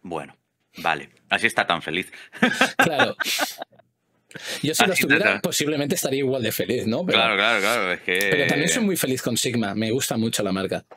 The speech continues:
Speaker 1: Mm, pues es, ya te digo, me salió a un tercio del precio original. La cámara, lo que es el cuerpo, a la mitad del precio original.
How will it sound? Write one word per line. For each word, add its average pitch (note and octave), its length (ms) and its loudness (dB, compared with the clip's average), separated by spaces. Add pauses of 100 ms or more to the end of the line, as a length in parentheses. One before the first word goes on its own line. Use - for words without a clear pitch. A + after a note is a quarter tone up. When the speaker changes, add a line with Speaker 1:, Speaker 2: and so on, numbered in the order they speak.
(520)
Speaker 1:
Mm, G2+ 340 -4 (200)
pues F2+ 760 2
es, G2 160 -6
ya A2 180 2
te A2 80 0
digo, F2+ 280 0
me F2 140 -2
salió G2 440 0
a G#2 60 2
un G#2+ 220 -4
tercio C3 320 2
del A#2+ 120 -2
precio C3 240 0
original. G#2+ 520 -2 (1040)
La G2+ 220 2
cámara, C3 340 2
lo B2 100 0
que B2 80 2
es A#2+ 100 -6
el A#2+ 160 -2
cuerpo, C3+ 600 -2
a G#2+ 120 2
la G2+ 100 4
mitad G2 400 0
del G2 160 -2
precio G2 240 -2
original. E2+ 580 -2